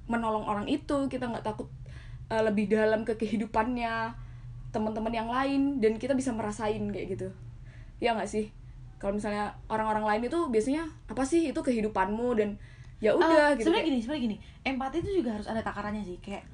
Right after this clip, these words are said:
Speaker 1: Ha-ha.
Speaker 2: bu-, empati
Speaker 1: Bukan
Speaker 2: itu beda dengan ngurus urusan orang lain.
Speaker 1: Ha-ha, benar.
Speaker 2: Aku nih pribadi, aku paling males ngurus urusan orang lain. Tapi kalau misalnya aku memang ada connection, aku ada relationship dengan dia,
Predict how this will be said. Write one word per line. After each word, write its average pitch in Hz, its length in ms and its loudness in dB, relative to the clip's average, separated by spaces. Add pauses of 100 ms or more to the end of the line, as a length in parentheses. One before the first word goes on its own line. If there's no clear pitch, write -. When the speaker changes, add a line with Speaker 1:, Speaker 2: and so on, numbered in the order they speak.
(140)
Speaker 1:
Ha-ha. 175 320 -6
Speaker 2:
bu-, 254 140 0 (420)
empati 240 480 2
Speaker 1:
Bukan 392 60 -4
Speaker 2:
itu 440 100 -4
beda 226 380 0
dengan 220 320 -2
ngurus 254 400 2
urusan 226 320 -4
orang 190 100 -6
lain. 196 160 0
Speaker 1:
Ha-ha, 180 380 2
benar. 160 420 -4
Speaker 2:
Aku 165 240 -2
nih 403 140 0
pribadi, 233 400 0
aku 254 240 -6
paling 262 240 -2
males 240 340 0
ngurus 233 240 0
urusan 202 380 -6
orang 185 160 -8
lain. 165 160 -8 (340)
Tapi 214 240 -6
kalau 247 220 -4
misalnya 226 320 -2
aku 226 260 -6
memang 254 240 0
ada 208 320 -4
connection, 208 640 -6
aku - 300 -6
ada 214 100 -2
relationship 208 540 -6
dengan 208 240 -4
dia, 180 320 -6